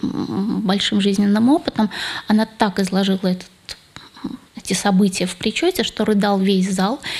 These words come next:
невзирая, да, на мужчин, женщин, м, да, э, и возраст, а сама заказчица упала в обморок. Да, то есть она, э, это так точно называла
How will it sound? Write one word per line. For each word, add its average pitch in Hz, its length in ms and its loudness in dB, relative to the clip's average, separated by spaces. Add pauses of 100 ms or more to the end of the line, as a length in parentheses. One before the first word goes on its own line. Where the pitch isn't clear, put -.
(160)
невзирая, 190 800 0
да, 214 220 -4
на 220 120 0
мужчин, 185 460 2
женщин, 185 580 -2 (140)
м, 190 260 -6
да, 214 300 -8 (140)
э, 190 420 -4
и 202 80 2
возраст, 254 500 2 (460)
а 196 280 2
сама 202 400 2
заказчица 208 540 -2
упала 180 300 0
в 165 80 -4
обморок. 180 460 -6 (280)
Да, 233 80 -10 (200)
то - 60 -14
есть - 180 -12
она, 196 460 -6 (400)
э, - 80 -10
это 208 160 -2
так 196 400 -2
точно 196 380 0
называла 185 760 2